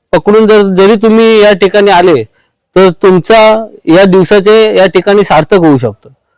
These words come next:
आमचा हा चॅनल काढण्याचा उद्दिष्ट एवढाच आहे की जर तुम्ही पर्यटनासाठी घरातून बाहेर निघणार असाल तर तुम्हाला हे पर्यटन कशा प्रकारे स्वस्तात स्वस्त करता येईल.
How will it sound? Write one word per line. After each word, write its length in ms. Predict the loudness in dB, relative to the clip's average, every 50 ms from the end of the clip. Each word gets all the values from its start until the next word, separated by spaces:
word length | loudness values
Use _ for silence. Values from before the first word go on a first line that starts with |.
| _ _ _ _ _ _ _ _ _ _ _ _ _
आमचा 680 | -6 -6 -6 -4 -2 0 2 2 2 2 2 0 0 -2 -2
हा 160 | -2 -2 -2
चॅनल 440 | 0 0 0 0 0 2 0 0 0
काढण्याचा 540 | 0 0 0 0 0 0 -2 -2 -2 0 0
उद्दिष्ट 440 | 2 2 0 0 -2 -2 -2 0 0
एवढाच 340 | 2 2 2 2 0 0 0
आहे 140 | 0 -2 -2
की 220 | -2 -2 -4 -2
जर 200 | -2 -2 -2 -2
तुम्ही 280 | -2 -2 -2 0 0 0
पर्यटनासाठी 1000 | 0 -2 0 0 0 0 0 0 0 0 0 -2 -2 -2 -4 -4 -2 -2 -2
घरातून 460 | 0 0 0 0 0 0 0 0 0 0
बाहेर 180 | 0 0 0
निघणार 500 | 0 0 0 0 0 0 0 0 0 2
असाल 320 | 0 0 0 -2 -4 -4 -4 -8 _ _ _ _ _ _ _ _ _ _ _ -6
तर 40 |
तुम्हाला 580 | -4 -2 -2 0 0 2 2 2 2 2 2 2
हे 160 | 2 2 0 0
पर्यटन 640 | 0 -2 -2 0 0 0 0 0 -2 -2 -2 -4 -6 -12 _ _ _ _ _ _ _ _ _ _ -4
कशा 220 | -4 -2 -2 -2
प्रकारे 400 | -2 -2 -2 0 0 0 0 0
स्वस्तात 440 | 0 0 -2 -2 -2 -2 -2 -2 -2
स्वस्त 360 | 0 0 -2 -2 -2 -2 -2 0 0 0 -2 -2
करता 300 | -2 -2 -2 -2 0 0
येईल. 180 | 0 0 -2